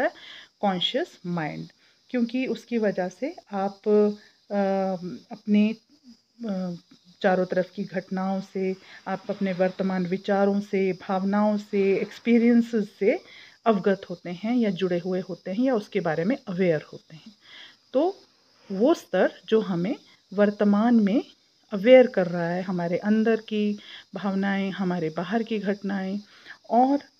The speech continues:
अ, जितने भी, अ, हमारे अनुभव हैं, विचार हैं, उन सब के बारे में जब हम aware होते हैं वर्तमान में, तो वो, अ,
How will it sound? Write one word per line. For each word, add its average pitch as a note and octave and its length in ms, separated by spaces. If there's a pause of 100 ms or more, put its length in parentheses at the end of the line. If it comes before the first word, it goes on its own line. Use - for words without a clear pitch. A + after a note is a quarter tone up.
(220)
अ, G3+ 520 (1400)
जितने G#3+ 380
भी, G3+ 320
अ, G3+ 140 (1800)
हमारे F3+ 360
अनुभव G3 540
हैं, F#3+ 440 (440)
विचार G3 420
हैं, G3 240
उन A#3 180
सब A#3 300
के G3+ 100
बारे F3 260
में C4 180 (440)
जब G3+ 140
हम G3+ 140
aware A3+ 360
होते E3+ 460
हैं C4+ 260
वर्तमान F3+ 520
में, G3+ 280 (440)
तो E4+ 300
वो, C4+ 640
अ, G3+ 600